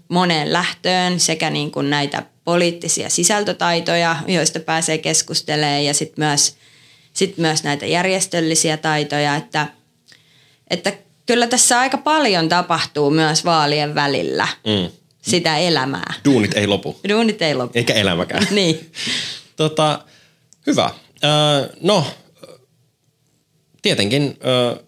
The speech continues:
Speaker 2: suosittelemme kaikille myös, ö, j-, jos, jos, ö, vasemmistolainen politiikka ja journalismi kiinnostaa, niin kannattaa myös tilata Kansan uutiset. Tämähän ei ole siis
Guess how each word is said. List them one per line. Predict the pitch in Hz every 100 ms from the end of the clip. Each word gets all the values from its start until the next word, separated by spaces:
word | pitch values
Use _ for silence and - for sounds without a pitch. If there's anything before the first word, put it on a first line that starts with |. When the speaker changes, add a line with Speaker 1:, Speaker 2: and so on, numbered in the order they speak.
| _
Speaker 2:
suosittelemme | - 170 139 117 127 117 120
kaikille | 147 131 120 110
myös, | 110 107 - -
ö, | 107 104 101 - _ _ _ -
j-, | 113 139
jos, | 135 143 131
jos, | 131 135 -
ö, | 113 110 104
vasemmistolainen | 160 143 101 - 101 101
politiikka | 107 127 104 98 - 92
ja | 90 90
journalismi | 104 127 104 87 98
kiinnostaa, | 92 110 101 - 95
niin | 92
kannattaa | 101 98 95
myös | 95 -
tilata | 98 92
Kansan | - 107 101 110
uutiset. | 110 110 87 -
Tämähän | 110 92 90 82
ei | 90
ole | 87
siis | - -